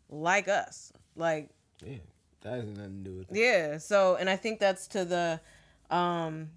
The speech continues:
Speaker 1: people want that security, which essentially it is, the, the family,
Speaker 2: The
Speaker 1: the
Speaker 2: commitment.
Speaker 1: home,
Speaker 2: Yeah.
Speaker 1: um, even though commitment can exist outside of those, but,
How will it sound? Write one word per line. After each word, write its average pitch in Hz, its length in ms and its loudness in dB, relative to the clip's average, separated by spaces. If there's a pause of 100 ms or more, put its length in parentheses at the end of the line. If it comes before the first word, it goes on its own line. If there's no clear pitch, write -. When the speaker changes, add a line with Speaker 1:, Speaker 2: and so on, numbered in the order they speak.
Speaker 1:
people 202 360 0
want 214 280 0
that 185 140 2
security, 180 880 0
which 175 220 -4
essentially 175 580 -4
it 165 60 -4
is, 165 360 -4
the, 165 360 -6
the 160 100 -8
family, 190 600 -2
Speaker 2:
The 175 120 0
Speaker 1:
the 392 60 0
Speaker 2:
commitment. 196 160 4
Speaker 1:
home, 190 420 2
Speaker 2:
Yeah. 254 360 -6 (220)
Speaker 1:
um, 175 540 2
even 202 340 -2
though 190 120 6
commitment 190 400 0
can 202 140 -2
exist 175 320 -2
outside 233 380 2
of 196 100 -4
those, 165 460 -4 (500)
but, 185 380 4